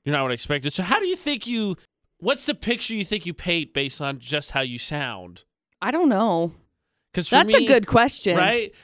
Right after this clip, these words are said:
Speaker 1: So I was thinking about this. So I was thinking, like, I'm pretty sure I sound younger than I am. Got the huge dork thing down. I, I'm pretty sure that's definitely the case.
Speaker 2: Uh-huh.
Speaker 1: I, I don't know what else. I, I guess I, 'cause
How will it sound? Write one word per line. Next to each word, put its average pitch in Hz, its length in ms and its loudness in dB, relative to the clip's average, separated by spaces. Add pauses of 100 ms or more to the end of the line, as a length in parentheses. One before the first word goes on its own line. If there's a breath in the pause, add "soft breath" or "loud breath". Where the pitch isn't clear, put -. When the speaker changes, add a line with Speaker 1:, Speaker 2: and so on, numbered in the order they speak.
(120 soft breath)
Speaker 1:
So - 160 -2
I 185 80 2
was 185 160 -4
thinking 226 200 -2
about 196 220 -2
this. 180 200 -6
So 170 240 -2
I 156 180 -2
was 170 160 -8
thinking, 185 420 -4
like, 151 440 -4 (540)
I'm 139 120 -6
pretty 185 300 -2
sure 160 580 -2
I 151 100 0
sound 143 520 -4
younger 185 600 -8
than 330 160 -8
I 330 140 -4
am. 330 580 -6 (480)
Got 240 160 0
the 233 80 -6
huge 202 360 -4
dork 185 280 -2
thing 151 340 -4
down. 135 300 -2
I, 139 160 -2
I'm 143 120 -2
pretty 170 180 -2
sure 170 180 -4
that's 147 360 -2
definitely 123 420 -4
the 107 80 -14
case. 110 500 -4
Speaker 2:
Uh-huh. 208 300 0 (1500)
Speaker 1:
I, 139 340 -2
I - 40 2
don't 180 160 -2
know 170 160 2
what 165 140 0
else. 160 340 -4
I, 156 260 0
I 170 60 2
guess 196 240 0
I, 196 260 -2
'cause 170 260 -6